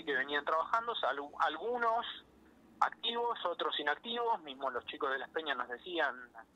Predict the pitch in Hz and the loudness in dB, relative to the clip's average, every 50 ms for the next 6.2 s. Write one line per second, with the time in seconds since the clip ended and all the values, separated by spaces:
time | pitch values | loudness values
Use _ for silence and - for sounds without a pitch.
0 | _ _ - - - - - - - - 107 117 123 131 123 120 - 139 135 127 | _ _ -20 -20 -20 -20 -20 -2 0 2 2 2 0 -2 -2 -2 -2 -4 -4 -2
1 | 127 131 - 135 123 127 147 156 165 160 - - 156 156 139 131 117 - 139 135 | -2 -2 -2 -2 -2 0 0 2 2 0 0 -2 -2 0 2 0 0 0 0 0
2 | 135 131 131 131 127 131 139 147 139 - - 113 - - 139 139 127 113 - 123 | 2 4 4 4 4 2 2 0 0 -2 -4 -10 -2 2 2 2 2 0 0 2
3 | 135 151 156 160 160 156 151 151 151 151 - - - - - - _ _ _ _ | 2 4 4 4 4 4 2 2 0 -2 -4 -8 -14 -20 -20 -20 _ _ _ _
4 | _ - - _ _ _ - 151 151 147 143 - 156 151 151 135 131 131 135 147 | _ -20 -20 _ _ _ -2 0 0 0 2 2 0 0 0 -2 -4 -6 -8 -2
5 | 143 139 139 - 147 143 143 147 160 175 180 175 175 170 170 165 165 165 165 165 | -2 -2 -2 -2 -6 -10 -6 -2 0 2 4 4 4 4 4 4 2 2 0 0
6 | 165 160 156 | 0 -2 -2